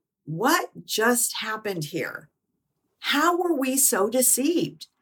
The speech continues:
How could we have believed that this man had the truth when he was a liar,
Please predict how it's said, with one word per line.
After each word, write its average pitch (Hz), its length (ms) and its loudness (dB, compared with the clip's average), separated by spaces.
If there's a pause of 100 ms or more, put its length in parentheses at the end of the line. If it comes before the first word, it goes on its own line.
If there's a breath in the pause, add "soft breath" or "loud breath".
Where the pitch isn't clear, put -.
(120)
How 392 320 0
could 247 280 -2
we 269 200 2
have 330 220 2
believed 170 520 4
that 180 180 -8
this 311 280 2
man 208 680 -2 (540)
had 254 220 2
the 208 100 4
truth 294 800 4 (480)
when 294 220 4
he 330 160 2
was 320 160 4
a 262 60 4
liar, 208 960 4